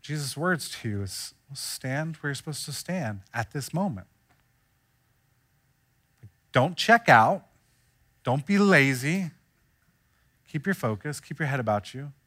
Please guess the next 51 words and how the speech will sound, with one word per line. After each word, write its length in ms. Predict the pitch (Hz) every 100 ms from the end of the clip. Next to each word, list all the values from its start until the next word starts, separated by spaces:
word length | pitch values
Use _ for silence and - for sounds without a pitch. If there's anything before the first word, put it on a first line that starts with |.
| _ _ _ _ _ _
and 100 | 147
do 100 | 147
the 100 | 156
work 200 | 147 160
that 80 | -
God 260 | 127 135 139
has 120 | 131
entrusted 500 | 131 - 151 - 98
to 140 | - 95
you. 120 | 101 _ _ _ _ _ _ _ _ _ - - -
And 100 | -
so 80 |
that's 220 | 170 202 -
the 180 | 196
individual 600 | 170 170 139 139 147 143 110
level. 480 | 101 98 110 120 - _ - _
But 80 | 170
I 60 | 156
think 200 | 214 214
this 260 | 170 -
text 360 | - 170 180 -
also 340 | 143 151 -
speaks 380 | 147 - 139 123
to 160 | - 131
us 140 | 120
on 100 | 131
a 60 | 113
corporate 460 | - 117 113 110 95
level. 320 | 95 95 101 _ _ _ _ _ -
And 100 | 117
here's 180 | 165
why 100 | 160
I 40 | 175
wanted 180 | 175 143
to 60 |
preach 240 | - 147 147
on 60 |
this 120 | 143
passage. 680 | - 127 123 - 120 - - _ _ _ _ _
And 80 | 127
here's 220 | 131 151
why 120 | 151
this 160 | 147 131
thing 140 | 156
has 100 | 135
stuck 380 | - - 147 143
with 140 | 127 117
me 260 | 110 101 - - - _
for 120 | -
so 300 | 107 - 123
long. 360 | 107 101 95